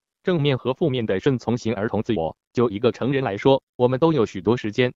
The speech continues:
处在顺从型儿童自我状态里。要在这个世界讨生活并被接受，就得遵守成千上万的规矩。在日常生活中，我们未经思考就会遵守这些规矩，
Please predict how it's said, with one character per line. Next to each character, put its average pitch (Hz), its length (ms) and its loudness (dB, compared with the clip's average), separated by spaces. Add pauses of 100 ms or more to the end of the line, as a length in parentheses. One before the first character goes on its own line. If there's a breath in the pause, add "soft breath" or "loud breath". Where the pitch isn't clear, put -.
(160)
处 143 200 2
在 151 160 0
顺 135 220 0
从 131 180 -4
型 123 180 -2
儿 117 80 0
童 117 200 -6
自 175 100 0
我 113 140 -2
状 120 160 0
态 120 160 -4
里。 90 200 -4 (340)
要 151 140 4
在 131 140 0
这 143 140 0
个 123 100 -2
世 127 160 -4
界 120 160 0
讨 90 180 -4
生 139 160 0
活 98 140 -4
并 143 160 0
被 120 120 0
接 151 140 0
受， 120 240 0 (140)
就 185 160 2
得 117 140 -2
遵 165 180 -4
守 87 200 -2
成 123 140 -4
千 156 160 -2
上 160 180 0
万 117 120 2
的 113 80 0
规 110 160 2
矩。 82 220 -8 (360)
在 151 160 0
日 156 120 -2
常 117 180 -4
生 151 180 0
活 101 140 -2
中， 120 180 4 (160)
我 120 120 2
们 127 120 0
未 120 120 0
经 143 120 -2
思 151 160 -4
考 - 200 -2
就 98 160 -2
会 127 120 0
遵 160 160 -2
守 113 200 2
这 117 100 0
些 117 160 -2
规 135 160 -2
矩， - 180 -8